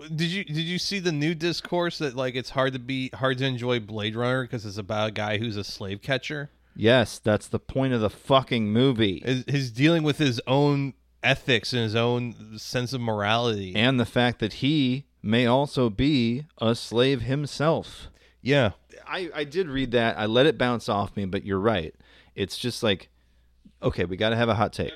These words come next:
Speaker 1: You're not being shown this character because it's right or because it's good, <laughs> because it's supposed to, and hopefully stir something deeper in you as far as contemplation and introspection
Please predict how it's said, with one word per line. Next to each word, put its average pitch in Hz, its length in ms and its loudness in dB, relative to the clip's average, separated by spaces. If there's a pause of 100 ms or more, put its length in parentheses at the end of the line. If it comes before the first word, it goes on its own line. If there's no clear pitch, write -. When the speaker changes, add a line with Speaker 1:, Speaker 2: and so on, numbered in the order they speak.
Speaker 1:
You're 147 140 -4
not 196 220 0
being 190 200 -2
shown 170 280 0
this 151 120 -6
character 143 400 -4
because 131 520 -4
it's 117 260 -4
right 113 360 2
or 117 140 0
because 113 340 -4
it's 113 160 -6
good, 123 240 0 (140)
<laughs> - 140 -20
because 131 240 0
it's 131 180 -4
supposed - 380 -4
to, 123 180 -8 (220)
and 135 260 -2
hopefully 160 580 0 (240)
stir 170 520 2
something 147 600 -2
deeper 131 680 -2
in 117 240 -2
you 113 420 -2 (240)
as 110 120 -8
far 123 200 0
as 117 180 -4
contemplation 135 960 -2
and 104 160 -4
introspection 123 1160 -2